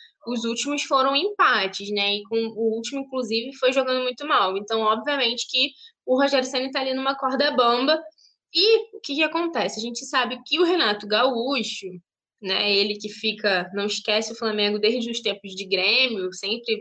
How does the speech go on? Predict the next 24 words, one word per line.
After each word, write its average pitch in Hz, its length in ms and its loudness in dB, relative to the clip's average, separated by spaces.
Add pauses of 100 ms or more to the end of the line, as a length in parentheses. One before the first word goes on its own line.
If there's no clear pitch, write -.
que 196 100 -16 (100)
pode 208 280 2
menciona 208 760 0 (420)
o 214 40 0
investimento 214 600 0
rubro-negro, 208 580 -2
sempre 226 320 -2
com 226 120 -8
muito 208 200 -4
elogio, 208 560 0 (260)
já 233 260 -2
deixou 214 540 0
claro 208 360 0
publicamente 220 580 -6
também 202 300 -4 (260)
o 226 100 -4
desejo 226 400 4
dele 202 200 2
de 196 160 -6
treinar 233 280 0
o 190 80 -8
Flamengo 208 400 -2
um 285 60 0
dia, 262 300 2